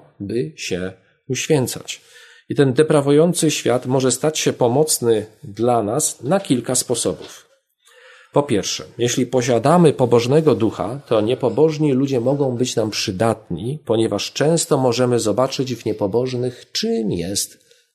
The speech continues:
grzech. <clears throat> Łatwiej jest, y, zrozumieć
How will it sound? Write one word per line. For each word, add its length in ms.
grzech. 520
<clears throat> 720
Łatwiej 640
jest, 480
y, 240
zrozumieć 840